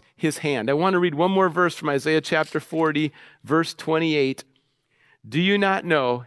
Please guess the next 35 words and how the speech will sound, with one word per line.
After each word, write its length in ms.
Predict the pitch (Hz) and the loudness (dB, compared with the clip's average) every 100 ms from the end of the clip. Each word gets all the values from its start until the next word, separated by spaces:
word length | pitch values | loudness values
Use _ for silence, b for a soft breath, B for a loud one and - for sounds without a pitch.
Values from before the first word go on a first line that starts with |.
| - | -2
have 260 | 151 151 | 2 2
you 140 | 170 175 | 2 0
not 260 | 170 165 | 0 0
heard? 360 | 151 131 101 - _ _ | 0 0 0 -4 _ _
The 140 | 127 127 | -2 4
Lord 340 | 151 165 160 | 6 6 4
is 140 | 143 | 0
the 200 | 120 143 | 0 2
everlasting 760 | 143 151 151 139 143 - 139 127 | 2 2 2 2 0 -4 -4 0
God, 360 | 120 92 87 - _ - | 0 -2 -6 -12 _ -8
the 80 | 131 | -8
creator 680 | - 160 170 190 180 180 - | -2 2 4 6 4 2 0
of 160 | 143 | -2
the 160 | 143 147 | 0 2
ends 200 | 151 147 | 2 -2
of 100 | 139 | -2
the 160 | 139 135 | 0 2
earth. 240 | 131 - | 0 0
He 120 | 175 | -2
will 440 | 143 151 196 214 214 | 0 2 6 6 6
not 260 | 190 185 | 4 2
grow 220 | - 180 | 2 2
tired 380 | - 180 165 165 | 2 -2 0 0
or 100 | 156 | 0
weary, 420 | 139 147 143 143 139 B - | 0 0 0 0 -4 B -6
and 140 | 139 | -2
his 120 | 139 | 2
understanding 800 | 160 170 160 - 151 147 143 139 b b b - | 2 0 -2 -2 -2 0 -2 -4 b b b -4
no 240 | 135 160 | 2 4
one 160 | 147 139 | 2 0
can 200 | 135 113 | -6 -6
fathom." 480 | 107 98 87 85 - b b 113 | -4 -4 -6 -14 -16 b b -4
God 460 | 135 185 196 202 170 | 2 4 6 4 2
does 260 | 190 170 | 0 2
not 380 | 165 170 165 | 0 2 2